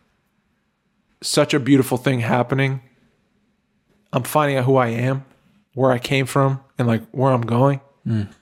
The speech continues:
Speaker 1: And I'm just so grateful, you know? And I don't care anymore who, who,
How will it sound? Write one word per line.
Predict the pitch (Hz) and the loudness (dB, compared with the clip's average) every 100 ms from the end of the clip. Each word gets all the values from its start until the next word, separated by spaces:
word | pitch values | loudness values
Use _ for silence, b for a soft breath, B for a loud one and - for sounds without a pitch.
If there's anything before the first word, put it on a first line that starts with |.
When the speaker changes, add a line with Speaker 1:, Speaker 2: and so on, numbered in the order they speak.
| - | -6
Speaker 1:
And | 117 | -2
I'm | 120 | 0
just | 123 117 | 0 0
so | - 120 | 0 0
grateful, | 107 113 110 - 117 _ _ _ _ _ _ | 2 0 0 -6 -12 _ _ _ _ _ _
you | 131 | -2
know? | 113 117 120 b b | 0 -2 -4 b b
And | - 127 | -4 0
I | |
don't | 135 135 | 0 0
care | - 160 135 | -2 0 2
anymore | 120 107 104 98 - | 0 -4 -6 -8 -4
who, | 135 123 117 | 0 2 0
who, | 120 127 117 | 2 2 0